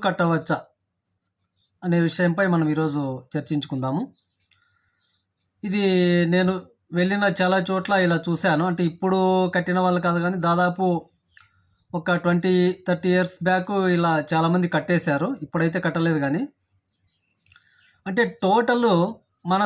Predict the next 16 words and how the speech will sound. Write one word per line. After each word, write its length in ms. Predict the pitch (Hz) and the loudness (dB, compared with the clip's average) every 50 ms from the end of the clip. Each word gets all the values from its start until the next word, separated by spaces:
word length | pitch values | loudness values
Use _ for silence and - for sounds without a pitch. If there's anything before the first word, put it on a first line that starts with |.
| 190 | -2
స్థలంలో 520 | - - 214 208 202 214 214 214 214 214 180 156 165 240 - - _ _ _ _ _ _ _ _ _ _ _ _ _ _ _ _ _ _ _ _ _ _ _ _ _ _ _ _ _ _ _ _ _ _ - 147 170 | -2 -2 -2 0 2 2 0 2 2 2 2 2 0 -2 -4 -12 _ _ _ _ _ _ _ _ _ _ _ _ _ _ _ _ _ _ _ _ _ _ _ _ _ _ _ _ _ _ _ _ _ _ -6 -4 -2
దక్షిణము 500 | 170 170 - - 233 226 226 220 226 269 269 - _ _ _ _ _ _ 156 - | -2 -2 -2 -2 0 0 2 2 0 0 -2 -4 _ _ _ _ _ _ -6 -2
పడమర 320 | 190 196 196 190 175 147 127 - - _ _ _ _ _ _ _ _ | 0 2 2 2 2 0 0 -4 -8 _ _ _ _ _ _ _ _
ఏమాత్రం 800 | 175 180 196 208 208 208 214 220 220 - - _ - 240 247 226 - - _ _ _ _ - | -2 0 2 2 2 4 4 2 2 -2 -12 _ -2 -2 -2 -2 -2 -8 _ _ _ _ -8
అంటే 160 | 185 180 180 226 202 | -6 -2 0 0 0
ఒక 140 | 190 202 202 190 185 180 175 180 | 0 0 0 2 2 2 2 2
ఇంచు 200 | 190 202 190 247 226 240 | 0 -2 -4 -4 -2 0
కూడా 160 | - 226 233 - - | 0 0 0 0 0
ఖాళీ 260 | 185 185 190 196 208 202 190 | 0 0 2 0 0 0 0
వదలుకోకుండా 600 | 190 196 190 185 185 196 185 180 190 185 185 240 233 202 | 0 0 -2 -2 -2 -4 -4 -2 -2 -2 -2 -2 0 0
మొత్తం 280 | 190 180 - - 220 208 | -2 -2 0 -2 0 0
మన 140 | 208 196 185 165 | 0 0 0 0
గృహ 180 | 180 175 160 190 196 190 | 0 0 0 2 0 0
నిర్మాణం 360 | 185 185 185 185 180 190 190 180 | 0 2 2 2 2 0 -2 -2
చేసేవాళ్ళనమాట. 720 | 180 165 156 - 151 139 127 120 113 113 110 110 110 - - - _ _ _ _ _ _ _ _ _ _ _ _ _ _ _ _ _ _ _ _ _ _ _ _ _ _ _ _ _ _ _ _ _ - 208 | -2 -2 0 0 -2 -2 -2 -6 -8 -12 -12 -14 -14 -16 -20 -20 _ _ _ _ _ _ _ _ _ _ _ _ _ _ _ _ _ _ _ _ _ _ _ _ _ _ _ _ _ _ _ _ _ -2 0
అలా 160 | 226 233 | 2 2